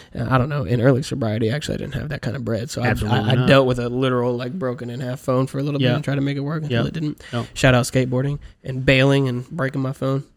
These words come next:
Speaker 1: But nonetheless, like, I am so quick to go get my phone fixed.
Speaker 2: Mm-hmm.
Speaker 1: Why? Because my phone doesn't work. And so the, the part that you're talking about in the book, why don't we take that same readiness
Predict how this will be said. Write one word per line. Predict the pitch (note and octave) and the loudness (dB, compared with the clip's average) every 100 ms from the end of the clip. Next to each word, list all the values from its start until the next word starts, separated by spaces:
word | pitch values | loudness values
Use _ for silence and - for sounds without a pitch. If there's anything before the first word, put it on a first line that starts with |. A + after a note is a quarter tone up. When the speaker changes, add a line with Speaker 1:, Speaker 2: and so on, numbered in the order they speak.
| _ | _
Speaker 1:
But | D#3+ C#3 | 2 2
nonetheless, | C3+ C3+ C3+ D3 - - - - _ _ | 0 0 2 2 0 -10 -14 -16 _ _
like, | C3 B2 | -4 0
I | D#3 | 2
am | E3 - | 2 0
so | - D3+ | 2 0
quick | - E3 C3+ - - | 4 4 4 -2 -10
to | B2 | -8
go | A#2+ A#2+ F3 - - | 0 0 0 -4 -10
get | - | -8
my | D#3+ | -8
phone | - G#3+ B3 | 0 0 2
fixed. | - C3 - | -2 -6 -4
Speaker 2:
Mm-hmm. | D3+ C3 A#2 G#2+ | 0 2 0 -2
Speaker 1:
Why? | B2+ C3+ G#3+ - _ _ _ C3+ | 2 2 2 -4 _ _ _ -10
Because | B2+ A#2 - B2+ B2+ | -8 -6 -2 0 0
my | C3 A#2 G#2+ | -2 -4 -6
phone | - - A#2+ C3 D3 D3+ D#3 _ C3 _ | -8 -6 -4 -2 -4 -6 -10 _ -20 _
doesn't | B2 A2+ B2 A#2 G#2+ - - _ _ _ | -4 -4 -2 -4 -6 -12 -20 _ _ _
work. | - - F3+ F3 - _ _ _ _ _ _ _ _ - - _ | -18 -16 -16 -18 -20 _ _ _ _ _ _ _ _ -20 -20 _
And | C#3 C3 | 0 4
so | B2+ | 4
the, | A#2 A#2 - - _ _ _ _ _ D#3+ | 4 0 -4 -18 _ _ _ _ _ -6
the | C#3 | 2
part | B2+ A#2 | 2 2
that | |
you're | B2+ | -2
talking | C3+ A#2 A#2 | 0 -2 -2
about | A2+ | -4
in | G#2 | -4
the | A#2 | 2
book, | D3 C3+ - _ _ _ _ A2 A2+ | 4 2 -6 _ _ _ _ -20 -6
why | A2+ A#2+ | -2 0
don't | B2 | 0
we | A#2+ A#2+ _ _ _ | -2 -4 _ _ _
take | - A2+ - | -8 -6 -4
that | A2+ | -4
same | - A#2+ A#2+ B2 | -4 -2 -2 0
readiness | F3+ C#3 G#2+ D#3+ - | 0 0 0 -2 -4